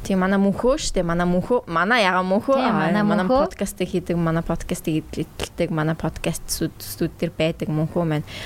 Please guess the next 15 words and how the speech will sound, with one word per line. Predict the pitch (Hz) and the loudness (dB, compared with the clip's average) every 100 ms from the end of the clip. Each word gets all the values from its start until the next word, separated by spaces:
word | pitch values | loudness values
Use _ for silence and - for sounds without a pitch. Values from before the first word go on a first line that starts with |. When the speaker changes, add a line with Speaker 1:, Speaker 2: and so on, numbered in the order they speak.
| - | -4
Speaker 1:
бас | 165 - | -2 -2
яг | 170 | -2
6 | 170 | 0
сарын | 180 - 175 151 | 0 0 0 0
19-нд | 175 170 170 - | 0 0 -2 -2
төрсэн | 170 - - 160 170 - - - - - | -2 -2 0 2 0 -4 -14 -14 -12 -10
гэхдээ | - - 180 | -8 -2 0
надаас | 165 156 170 - | 0 0 0 0
10 | 160 190 190 | 2 2 2
насаар | 170 175 - | 0 -2 0
дүү | 180 180 180 170 | 0 2 2 0
11 | - - 311 320 - - - - - - - - 185 220 220 196 | 0 2 4 4 2 0 0 -4 -4 -12 -12 -6 0 0 2 0
насаар | 196 - 180 | 0 0 -2
өчлөө | - - - 165 | -2 -4 -2 0
баг | 151 156 | 0 -2